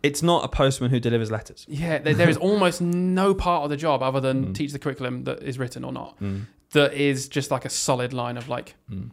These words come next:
Speaker 2: if you do this, it's completely wrong all the time. If you do this, it's completely right all the time. There's not many areas other than the curriculum that
Speaker 1: S-, okay, so
Speaker 2: I
Speaker 1: I'm
Speaker 2: like
Speaker 1: gonna,
Speaker 2: that.
Speaker 1: I'm gonna try and ram this off now, okay?
Speaker 2: Okay.
Speaker 1: Before we go to our little game at the end. And
Speaker 2: Sure.
Speaker 1: if you've got something to say afterwards, you can say it,
Speaker 2: Sure,
Speaker 1: obviously,
Speaker 2: sure,
Speaker 1: but this is
Speaker 2: sure.
Speaker 1: the last thing I wanna talk
Speaker 2: Mm.
Speaker 1: about.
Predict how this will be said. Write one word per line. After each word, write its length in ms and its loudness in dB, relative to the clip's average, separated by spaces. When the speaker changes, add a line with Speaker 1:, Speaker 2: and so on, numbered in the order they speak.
Speaker 2:
if 100 -10
you 60 -4
do 100 0
this, 280 2
it's 80 -10
completely 320 -2
wrong 160 0
all 60 -2
the 80 -2
time. 280 -4
If 100 -6
you 60 -8
do 80 -2
this, 260 -2
it's 300 -12
completely 220 -6
right 200 0
all 80 -10
the 80 -8
time. 260 -10
There's 140 -6
not 200 0
many 260 2
areas 320 6
other 200 4
than 160 2
the 100 2
curriculum 420 -2
that 160 -4
Speaker 1:
S-, 160 -14
okay, 280 -2
so 120 2
Speaker 2:
I 40 6
Speaker 1:
I'm 40 6
Speaker 2:
like 80 6
Speaker 1:
gonna, 120 2
Speaker 2:
that. 40 2
Speaker 1:
I'm 80 6
gonna 160 6
try 260 2
and 260 0
ram 180 4
this 140 0
off 160 -4
now, 200 -10
okay? 260 -2
Speaker 2:
Okay. 100 -12
Speaker 1:
Before 200 0
we 80 2
go 140 4
to 160 -4
our 80 4
little 140 0
game 220 -6
at 60 -8
the 80 -6
end. 180 -8
And 120 4
Speaker 2:
Sure. 100 4
Speaker 1:
if 60 0
you've 100 0
got 100 4
something 180 -2
to 60 -10
say 80 4
afterwards, 320 2
you 80 -4
can 100 -4
say 120 0
it, 20 4
Speaker 2:
Sure, 40 0
Speaker 1:
obviously, 220 -6
Speaker 2:
sure, 40 -6
Speaker 1:
but 40 -2
this 80 -2
is 40 -2
Speaker 2:
sure. 60 2
Speaker 1:
the 60 6
last 160 4
thing 120 -2
I 40 -2
wanna 140 -4
talk 200 -4
Speaker 2:
Mm. 40 -14
Speaker 1:
about. 220 -6